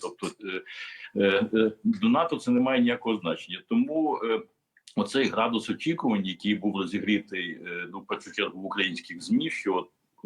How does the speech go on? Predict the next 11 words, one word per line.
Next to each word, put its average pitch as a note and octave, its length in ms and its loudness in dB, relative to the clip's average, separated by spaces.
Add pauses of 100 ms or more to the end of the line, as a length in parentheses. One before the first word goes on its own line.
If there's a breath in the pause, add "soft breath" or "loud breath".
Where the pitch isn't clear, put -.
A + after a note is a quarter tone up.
(260)
мовляв, F#2+ 460 2
там A#2 280 6
буде, F#2+ 280 2 (600 loud breath)
е, F#2+ 140 2
ну, A2 180 6
ледь A#2+ 220 4
не A2 80 6
запрошення G#2 560 2
України G2 360 0
до F2 140 -2
нато. - 480 -4